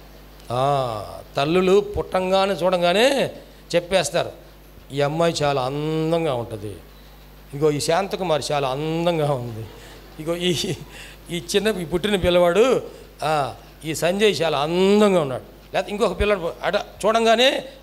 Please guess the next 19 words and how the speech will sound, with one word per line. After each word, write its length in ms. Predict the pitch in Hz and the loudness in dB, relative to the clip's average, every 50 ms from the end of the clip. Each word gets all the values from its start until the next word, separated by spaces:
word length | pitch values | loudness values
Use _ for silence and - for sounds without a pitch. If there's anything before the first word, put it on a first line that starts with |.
| - | -4
చెప్పేస్తారు. 840 | 214 214 - 226 208 208 - 165 135 98 - - - - - - 143 | -4 -2 0 0 0 0 0 -2 -6 -6 -8 -12 -20 -20 -14 -10 -8
ఈ 60 | 151 | -8
తల్లి 380 | - - - 165 190 226 233 226 | -6 -2 -2 -2 0 0 -2 -2
పిల్లవాడిని 580 | 226 - - 175 180 196 208 202 190 170 151 | -2 -2 -2 0 2 4 4 2 2 2 0
చూసుకోగానే, 1000 | 170 156 - - 156 147 143 139 135 135 131 143 165 175 180 165 143 117 110 98 - - - - - - - - | 0 0 0 -2 -4 -2 -2 0 -2 0 2 2 4 4 4 2 0 -2 -4 -8 -12 -18 -20 -20 -20 -20 -12 -8
మీరు 100 | 143 165 | -6 -6
ఎప్పుడైనా 280 | 175 156 180 175 165 170 | -4 -2 -2 0 2 2
గమనించారా? 540 | 165 196 214 208 - 185 180 165 175 190 247 - - - - - - - - - - - - - | 2 0 0 -2 -2 -4 -2 -2 -2 -4 -4 -8 -14 -20 -20 -20 -20 -20 -20 -20 -20 -18 -8 -4
ఒక 180 | 139 147 143 156 | -4 -2 -2 -4
గేదె, 880 | 135 110 107 123 156 170 202 220 220 220 190 156 156 165 180 185 190 185 - - - - - - - - - - - | -4 -4 -4 -2 2 2 4 4 4 4 4 4 4 4 2 2 0 -2 -6 -12 -20 -20 -20 -20 -20 -20 -16 -8 -4
ఆ, 200 | 135 139 139 139 | -2 -2 0 0
ఒక 200 | 135 135 127 131 | -2 -2 -4 -4
దూడను 500 | 135 113 110 117 151 175 196 208 202 180 | -6 -8 -4 0 2 2 4 2 0 0
కనగానే 760 | 131 139 143 147 147 147 135 123 117 123 135 143 151 160 165 160 - - - - - - - - - | -2 -2 -2 -2 0 0 -2 -2 -2 -2 -2 0 2 0 0 -2 -4 -12 -18 -20 -20 -20 -16 -8 -6
ఆ 60 | 127 | -6
గేదె 800 | 127 120 110 113 135 160 170 185 190 170 160 156 151 147 151 147 - - - - - - 120 127 151 | -6 -6 -6 -4 -2 2 2 2 2 2 0 0 0 0 0 -2 -6 -12 -18 -18 -18 -16 -8 -2 2
దూడను 300 | 151 165 180 180 170 165 | 4 4 4 4 4 2
ఏం 120 | 160 160 | 0 0
చేసింది? 640 | 165 135 - 160 139 147 156 156 156 160 160 160 160 | 0 -2 -4 -4 -2 0 0 2 0 0 -2 -4 -8